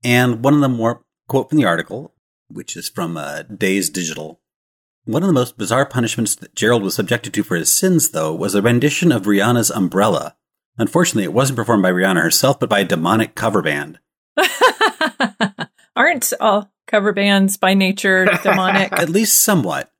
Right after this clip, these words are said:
Speaker 1: Uh, "It just
Speaker 2: Mm-hmm.
Speaker 1: blew me away," says Gerald, adding, "There was one whole section of eternal damnation dedicated to musical torture, with other hellish hits, including Bobby McFerrin's Don't Worry, Be Happy."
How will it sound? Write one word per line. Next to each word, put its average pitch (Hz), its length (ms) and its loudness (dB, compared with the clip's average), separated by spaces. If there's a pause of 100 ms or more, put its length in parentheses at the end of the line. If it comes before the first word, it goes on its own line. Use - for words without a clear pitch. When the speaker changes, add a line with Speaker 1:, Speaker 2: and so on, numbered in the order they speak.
(220)
Speaker 1:
Uh, 123 60 2
"It 131 160 0
just 220 220 2
Speaker 2:
Mm-hmm. 185 80 -2
Speaker 1:
blew 180 100 2
me 175 100 2
away," 175 260 2
says 107 240 -4
Gerald, 82 400 0
adding, 127 240 2
"There 131 100 2
was 120 120 -2
one 135 160 2
whole 151 160 2
section 135 320 -2
of 117 60 0
eternal 127 340 0
damnation 110 560 2
dedicated 101 360 -2
to 92 60 -6
musical 95 320 -4
torture, 90 500 -4 (500)
with 123 140 -2
other 143 180 2
hellish 120 320 0
hits, - 240 -2
including 101 360 -2
Bobby 104 220 0
McFerrin's 104 600 0
Don't 87 220 -2
Worry, 92 220 2
Be 87 160 -2
Happy." 78 440 -6